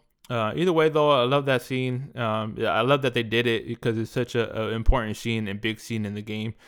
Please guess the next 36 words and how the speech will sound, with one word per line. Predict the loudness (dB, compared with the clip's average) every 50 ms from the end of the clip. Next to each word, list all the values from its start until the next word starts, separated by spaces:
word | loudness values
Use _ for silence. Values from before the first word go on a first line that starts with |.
| -20 -20 _ _ -4
So | 0 2
I | 4
love | 4 4 2 0 0
that | 0 -2
th-, | -2 -4 -8 -8 _ -4
they | -4 -2
did | -2 -2 -2
the | -2 -2
giraffe | -4 -2 -2 0 0 0 -2 -4
scene. | -10 -12 -10 -8 -8 -8 -8 -10 _ _ _ _ _ _ _ _ _ _ _ _ _ _ _ _ _ _ _ _ _ _ -20 -14 -8
Then, | -6 -6 -4 -4
um, | -4 -6 -8 -10 -14 _ _ _ _ _ _ _ _ _ _ _ _ _ _ _ _ _ _ _ _ _ _ _ _ _ _ -12
and | -10 -8 -6 -6
then | -4 -4
you, | -4 -4 -2 -2
uh, | 0 0 0 0 0
you | -2 -6 -6 -6
get, | -2 0 0 -2 -2 -6 _ _ -8
you | -6 -6
know, | -4
you | -4 -6
get | -4 -6 -6 -4
to | -4 -4
the | -2 0 -2 -2
conversation | -2 0 0 0 0 0 -2 -2 -2 -2 -2 -2 -4 -6 -6 -4 -2 -2
that | -4 -4 -2
they | -4 -4
have, | -2 -2 -2 0 -2 -2 -4 -6 -8
and, | -8 -8 -8 -8 -10 -12 -12 -16 _ _ _ _ _ _ _ _ _ _ _ -10 -6
uh, | -4 -4 -2 -4 -4 -8 -10 -14 -10
they | -6 -6 -2
did | 0 2 2
add | 2 2 0 0
more | -2 -2 0 2 2 0 0
to | -2 -4 -2 -2 0 0 -2
Joel's | -2 -2 0 0 2 0 0 -2 -4 -8 -18